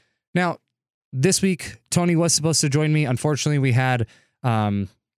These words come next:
we had a scheduling issue come up, and so Tony wasn't able to be here, but we didn't want to leave you guys hanging. So it is just gonna be yours truly, just like old, old, old, old times if you,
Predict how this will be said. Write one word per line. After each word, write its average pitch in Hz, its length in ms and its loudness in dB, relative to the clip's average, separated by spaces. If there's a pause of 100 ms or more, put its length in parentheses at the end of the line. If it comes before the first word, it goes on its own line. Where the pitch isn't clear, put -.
we 123 120 2
had 127 100 2
a 120 40 0
scheduling 143 460 -2
issue 135 220 0
come 131 280 -4
up, 127 200 -2
and 117 140 -2
so 120 120 -2
Tony 135 300 -2
wasn't 127 260 0
able 120 200 -2
to 110 100 0
be 131 220 0
here, 127 180 0
but 113 160 -6
we 113 100 0
didn't 123 200 0
want 123 140 0
to 117 40 0
leave 117 180 2
you 117 120 0
guys 107 260 2
hanging. 160 480 0 (400)
So 127 380 0
it 131 180 -2
is 113 240 0
just - 300 -2
gonna 127 180 2
be 117 160 2
yours 113 480 2
truly, 131 680 2 (320)
just 135 200 0
like 123 300 0
old, 151 320 0
old, 147 360 0
old, 135 520 0
old 139 340 0
times 104 800 0
if 113 260 -2
you, 104 320 2